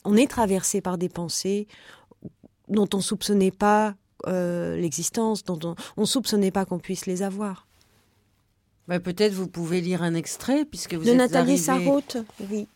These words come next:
Speaker 2: avec plusieurs textes, dont,
Speaker 1: Je, je,
Speaker 2: dont
Speaker 1: je
Speaker 2: Sarraute, Enfance.
Speaker 1: Je vous ai dit, je vais lire un tout petit bout. Elle, elle, euh, « Je dévale en courant, en me roulant dans l'herbe rase et drue, parsemée de petites fleurs des montagnes,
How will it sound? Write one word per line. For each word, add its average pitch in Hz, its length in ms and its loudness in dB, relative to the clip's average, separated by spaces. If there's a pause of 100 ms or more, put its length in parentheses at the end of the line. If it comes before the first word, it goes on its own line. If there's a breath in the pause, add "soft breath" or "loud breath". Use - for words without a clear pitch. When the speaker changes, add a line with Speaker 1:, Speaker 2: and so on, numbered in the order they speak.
(140)
Speaker 2:
avec 151 260 -2
plusieurs 175 420 -4
textes, 196 360 -2
dont, 165 420 -2
Speaker 1:
Je, 190 180 2
je, 170 140 -4
Speaker 2:
dont 185 120 0 (100)
Speaker 1:
je - 20 0
Speaker 2:
Sarraute, 185 760 0 (100)
Enfance. 202 800 -4
Speaker 1:
Je - 140 -4
vous 214 160 2
ai 226 60 2
dit, 226 380 -2
je 180 80 -6
vais 202 80 -2
lire 190 200 -2
un 202 80 -2 (100)
tout 285 120 -4
petit 262 300 -4
bout. 294 220 0
Elle, 214 240 -2
elle, 185 180 -6
euh, « 180 300 -6 (1500 soft breath)
Je 208 160 0
dévale 233 380 4
en 220 80 2
courant, 220 560 0 (100)
en 202 120 0
me 208 100 6
roulant 214 460 4
dans 190 180 0
l'herbe 208 560 0
rase 208 400 0
et 190 100 2
drue, 208 520 -2
parsemée 214 480 2
de 190 80 -2
petites 190 340 -6
fleurs 202 320 -2
des 190 100 0
montagnes, 208 600 0